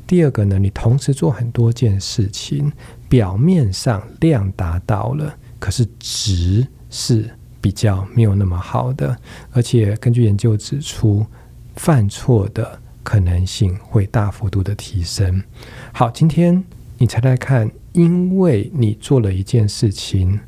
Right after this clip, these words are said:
而犯错，你事后要弥补的时间，它会等于你重做一次，还是会更大大的超过你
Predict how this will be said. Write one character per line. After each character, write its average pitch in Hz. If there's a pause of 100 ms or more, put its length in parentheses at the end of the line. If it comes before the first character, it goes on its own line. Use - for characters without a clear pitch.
(260)
而 107
犯 101
错， - (340)
你 110
事 -
后 117
要 113
弥 104
补 - (220)
的 104
时 -
间， 110 (260)
它 165
会 147 (380)
等 113
于 147
你 156 (100)
重 110
做 127
一 98
次， - (440)
还 113
是 147
会 127 (240)
更 208
大 113
大 113
的 113
超 110
过 113
你 135